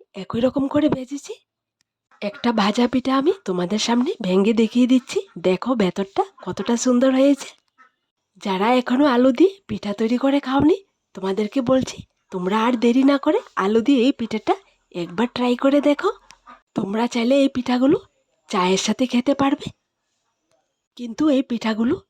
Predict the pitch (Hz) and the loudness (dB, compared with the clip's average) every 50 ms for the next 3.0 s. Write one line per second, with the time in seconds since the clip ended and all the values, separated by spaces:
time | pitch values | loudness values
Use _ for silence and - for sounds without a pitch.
0 | _ _ _ _ _ _ _ _ - 233 220 226 247 240 - - 240 240 240 - | _ _ _ _ _ _ _ _ -10 -6 -2 -2 -2 -2 -2 0 0 0 0 0
1 | - 262 262 277 - - 247 262 302 381 - _ _ _ _ _ _ - - 185 | 0 0 0 0 0 0 0 0 0 0 -2 _ _ _ _ _ _ -14 -12 -10
2 | 185 - - - 202 190 - 262 254 240 226 240 262 269 277 277 285 349 392 | -10 -12 -10 -12 -8 -2 0 2 2 2 2 4 4 4 4 4 2 2 0